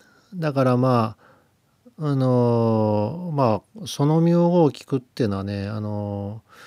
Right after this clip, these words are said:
まあ、もちろんね、文章、経-、経典の語文で言うと、まあ、その名号ってその直前にね、あの、名号の説明があるからなんではあるんですが、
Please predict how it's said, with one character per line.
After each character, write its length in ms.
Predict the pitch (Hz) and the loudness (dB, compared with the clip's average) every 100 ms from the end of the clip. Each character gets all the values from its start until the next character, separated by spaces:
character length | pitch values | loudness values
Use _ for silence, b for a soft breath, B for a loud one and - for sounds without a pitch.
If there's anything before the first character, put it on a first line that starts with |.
| B B B B _ _ _ _ _ _ _ - | B B B B _ _ _ _ _ _ _ -10
ま 180 | 180 147 | 0 2
あ、 60 | |
も 120 | 127 127 | 4 4
ち 100 | 156 | 2
ろ 140 | 139 | 2
ん 80 | 117 | 4
ね、 120 | 120 | 2
文 320 | 107 127 143 | 2 2 2
章、 680 | 139 139 117 107 104 101 - - - 180 180 175 110 | 2 2 4 4 2 0 -4 -12 -18 -14 -10 -8 -6
経-、 400 | 127 127 151 127 | -2 -2 -2 -6
経 240 | - 127 127 | -4 -2 -2
典 260 | - 131 | -2 0
の 120 | 131 120 | 0 0
語 140 | 120 | 0
文 220 | 135 131 | 0 -2
で 80 | 104 | -2
言 100 | 98 | -4
う 40 | |
と、 400 | 90 160 131 101 _ B B B B B | -4 -2 0 -2 _ B B B B B
ま 120 | 139 117 | -4 -2
あ、 40 | |
そ 160 | - 120 | 0 0
の 160 | 117 | 2
名 120 | 113 | 2
号 240 | 113 113 131 | 0 0 -2
っ 40 | |
て 160 | - 104 | -4 -8
そ 160 | - | -6
の 140 | 101 95 | -4 -4
直 400 | 90 113 98 104 | -6 -8 -4 -2
前 140 | 110 | 0
に 100 | 107 | 0
ね、 240 | 104 143 160 185 143 | -2 -4 -6 -12 -8
あ 80 | 107 | -6
の、 380 | 98 95 95 143 | -6 -6 -8 -8
名 140 | 117 | -6
号 200 | 113 110 | -4 -2
の 100 | 104 | -4
説 300 | 87 95 - | -6 -10 -8
明 200 | 101 98 | -6 -6
が 240 | 95 98 139 | -6 -6 -6
あ 60 | |
る 120 | 127 104 | -6 -4
か 140 | 95 | -6
ら 240 | 90 156 - - | -8 -10 -16 -10
な 160 | 113 113 | -6 -4
ん 100 | 98 | -4
で 80 | 113 | -4
は 120 | 117 | -4
あ 40 | |
る 80 | 117 | -4
ん 80 | 104 | -6
で 100 | 98 | -10
す 160 | - 131 | -10 -6
が、 260 | 127 113 | -6 -6